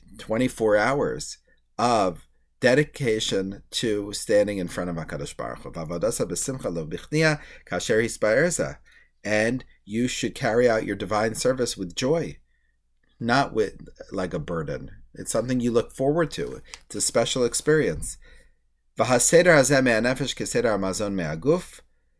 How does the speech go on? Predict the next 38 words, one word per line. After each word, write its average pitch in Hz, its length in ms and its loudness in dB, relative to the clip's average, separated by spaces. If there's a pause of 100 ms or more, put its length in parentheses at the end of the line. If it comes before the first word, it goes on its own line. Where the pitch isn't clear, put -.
(240)
mispalel 117 640 2
lenafsho 113 380 0
v'nizon 101 600 -4
legufo." 80 720 -8 (320)
You, 127 360 -6
a - 60 -10
person 147 400 -2
should - 320 -6
see - 340 0
tefillah 123 420 -2
the 98 80 -6
same 131 280 0
way 107 240 2 (260)
a - 80 -14
person 123 420 0
looks - 280 -4
forward 123 440 4
to 107 140 -6
meals. 101 580 -2 (200)
When 95 240 -6
you're 92 100 -2
nourishing 101 580 0
your 82 120 -4
body, 104 500 -2 (300)
a 98 80 -10
person 131 380 0
should 107 260 -10
look 131 180 -4
forward 123 460 0
to 107 100 -10
tefillah 101 640 0 (320)
when 101 180 -2
a 98 60 -4
person 113 500 -2
is 95 320 -6
nourishing 98 640 -2
their 85 160 -2
soul. 76 460 -6